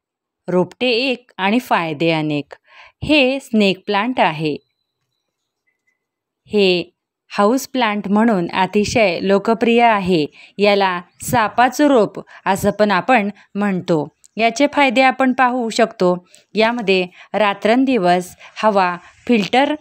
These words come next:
केली जाते. यामुळे घातक प्रदूषक काढून टाकण्याचं काम ही रोपं करत असतात.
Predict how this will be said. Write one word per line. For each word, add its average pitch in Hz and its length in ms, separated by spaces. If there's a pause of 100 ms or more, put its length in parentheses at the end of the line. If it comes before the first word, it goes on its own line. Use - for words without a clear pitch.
(220)
केली 180 340
जाते. 165 480 (440)
यामुळे 196 640 (240)
घातक 208 680 (200)
प्रदूषक 220 640 (340)
काढून 196 380
टाकण्याचं 185 600
काम 185 340 (300)
ही 233 100
रोपं 208 340
करत 185 360
असतात. 170 400